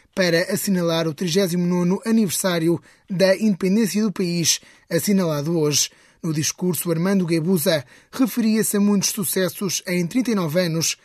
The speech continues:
de independência, realçando a unidade nacional e a paz assente no diálogo. Moçambique vive o pior momento desde o acordo de paz assinado em noventa e dois entre o governo e a Renamo.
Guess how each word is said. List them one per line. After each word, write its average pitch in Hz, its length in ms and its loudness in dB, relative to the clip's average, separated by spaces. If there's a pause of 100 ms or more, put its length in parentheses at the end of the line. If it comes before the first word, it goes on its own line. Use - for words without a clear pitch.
(180)
de 185 300 -2
independência, 190 840 0 (320)
realçando 160 600 0
a - 20 0
unidade 160 400 0
nacional 170 540 0 (260)
e 202 120 4
a 185 40 6
paz 170 460 -2
assente 185 500 -2
no 143 140 -4
diálogo. 151 600 -2 (320)
Moçambique 151 640 -4
vive 156 200 -2
o 151 80 -4
pior 170 200 2
momento 165 480 -4
desde 151 260 -4
o 165 60 -2
acordo 185 320 -2
de 185 60 -4
paz 165 420 -2 (380)
assinado 190 560 0
em 190 60 0
noventa 185 300 -2
e 175 60 0
dois 156 400 -2 (320)
entre 151 280 -4
o 170 40 0
governo 175 720 0
e 214 120 2
a 190 40 2
Renamo. 143 480 -4